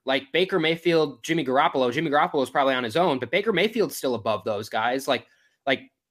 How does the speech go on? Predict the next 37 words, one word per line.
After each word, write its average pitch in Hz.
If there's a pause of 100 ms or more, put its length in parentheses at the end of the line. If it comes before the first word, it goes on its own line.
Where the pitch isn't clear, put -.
(100)
there's 156
some 254
disrespect, 185
it - (100)
feels 196
like, 127
from 131
the 123
league 151
in 120
terms 131
of 113 (400)
just 135
not 147
wanting 151
to 135
bring 147
one 147
of 143
these 135
guys 131
in. 156
And 143
I 139
know 165
the 147
contract 123
is 117
a 113
big, 127 (280)
is 120
a 120
big, 131
big 117
part 120
of 127
that. 120